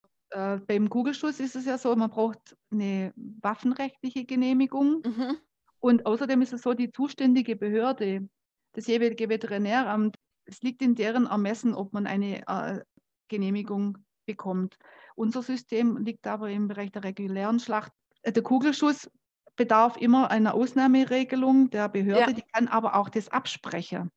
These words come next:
Speaker 2: Mhm.
Speaker 1: Und man braucht die jeweils waffenrechtliche Genehmigungen, also eine
Speaker 2: Ja.
Speaker 1: Erlaubnis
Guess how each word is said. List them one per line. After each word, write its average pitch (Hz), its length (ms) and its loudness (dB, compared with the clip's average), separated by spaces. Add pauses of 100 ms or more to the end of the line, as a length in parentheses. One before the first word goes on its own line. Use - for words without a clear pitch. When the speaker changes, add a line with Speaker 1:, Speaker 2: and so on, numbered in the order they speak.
Speaker 2:
Mhm. 254 340 -2 (260)
Speaker 1:
Und 240 260 6
man 269 140 6
braucht 240 460 2 (720)
die 220 120 -2
jeweils 233 460 6
waffenrechtliche 214 680 0
Genehmigungen, 233 800 4
also 208 280 0
eine - 80 -4
Speaker 2:
Ja. 190 160 0
Speaker 1:
Erlaubnis 185 420 0